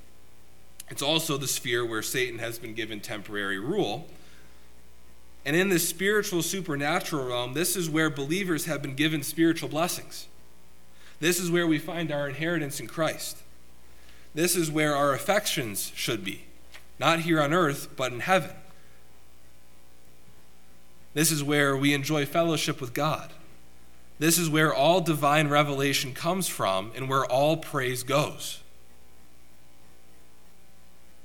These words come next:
How these things drive out our hypocrisy and our being fake is that we as Christians have to realize the only reason that we are anything is because of the grace of God which made us alive in Christ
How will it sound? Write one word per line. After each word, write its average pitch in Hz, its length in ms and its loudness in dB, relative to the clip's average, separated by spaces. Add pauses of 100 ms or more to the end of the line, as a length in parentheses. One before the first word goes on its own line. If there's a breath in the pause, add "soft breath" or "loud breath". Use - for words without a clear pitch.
(200)
How 156 180 6
these 175 360 2
things 175 380 2
drive 147 300 4
out 147 120 4
our 135 120 0
hypocrisy 139 720 -2
and 120 80 -2
our 139 180 2
being 139 280 -4
fake 151 400 0
is 113 180 -4
that 113 200 0
we 175 160 4
as 165 120 4
Christians 113 720 -2 (560 loud breath)
have 147 180 2
to 151 100 2
realize 147 460 8
the 139 140 -2
only 190 340 4
reason 156 400 6
that 120 180 -2
we 135 140 0
are 123 100 -2
anything 107 540 -6 (920 loud breath)
is 143 140 0
because 143 340 4
of 151 60 0
the 139 80 0
grace 139 340 4
of 143 120 -2
God 127 220 4
which 123 200 -4
made 120 160 0
us 117 140 -2
alive 117 340 2
in 165 100 2
Christ 98 500 -2